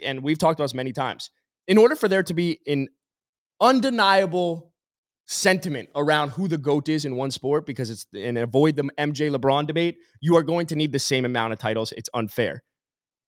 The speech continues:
Mahomes is on that pace right now. He has three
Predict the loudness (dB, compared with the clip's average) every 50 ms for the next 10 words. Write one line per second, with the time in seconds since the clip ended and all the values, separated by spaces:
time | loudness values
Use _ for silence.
0 | _ _ _ _ _ _ _ _ _ _ 4 6 6 6 4 4 0 0 2 2
1 | 0 0 0 -2 -6 -6 -8 -12 -14 -14 _ _ _ _ _ -6 -4 -4 -4 -6
2 | -10 -12 _ _ _ _ _ _ _ _ _ _ _ _ _ _ -8 -6 -6 -6
3 | -4 0 2 2 4 2 0